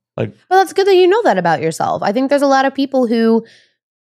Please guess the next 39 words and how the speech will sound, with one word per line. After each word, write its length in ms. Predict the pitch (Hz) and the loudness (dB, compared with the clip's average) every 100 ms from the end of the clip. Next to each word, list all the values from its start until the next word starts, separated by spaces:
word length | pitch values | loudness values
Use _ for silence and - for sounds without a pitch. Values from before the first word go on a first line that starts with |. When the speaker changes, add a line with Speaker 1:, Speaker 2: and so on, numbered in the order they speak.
| _ | _
Speaker 2:
can't 240 | - 220 196 | -4 0 0
admit 420 | 156 135 139 - | -2 -4 -4 0
that 220 | 196 214 | 0 0
to 100 | 240 | -4
themselves 560 | 240 254 247 269 277 262 | -4 -4 0 2 0 -2
because 280 | 185 190 | -6 -4
it 60 | 165 | -4
would 100 | 135 | -4
hurt 180 | 151 156 | -4 -4
their 120 | 147 | -6
pride 500 | 143 - 110 123 160 | -6 -4 -2 -2 -6
too 180 | - 247 | -6 -4
much, 340 | 254 277 302 285 | -2 -2 -2 -2
and 220 | 277 262 | 0 0
they 160 | 262 | 2
end 160 | 254 247 | 0 2
up 160 | 254 247 | 0 0
having 280 | 254 269 | 0 0
children, 340 | 277 175 175 190 | 0 -2 0 -2
and 100 | 190 | -2
then 120 | 196 | 0
those 180 | 202 202 | -2 -2
children 360 | 247 226 240 | -2 0 -2
suffer 360 | 226 269 - 226 | -2 -6 -4 -6
for 300 | - 135 127 | -4 -4 -2
it. 280 | - - - _ | -2 -6 -12 _
Speaker 1:
Well, 300 | 254 214 - | -2 -2 -2
and 180 | 170 170 | -4 0
also 360 | 175 175 165 139 | -2 0 -2 -2
Speaker 2:
So, 100 | 262 | -2
like, 180 | 277 | 0
good 160 | 311 311 | 2 2
for 140 | 330 | 4
you 200 | 349 440 | 6 6
for 140 | 320 320 | 4 2
knowing, 720 | 370 480 220 - 98 196 202 _ _ | 4 4 2 0 -6 -12 -14 _ _
being 120 | 139 165 | 0 0
Speaker 1:
also, 120 | 170 | 2
Speaker 2:
self-aware. 500 | 185 240 349 143 165 | 0 0 -4 -6 -8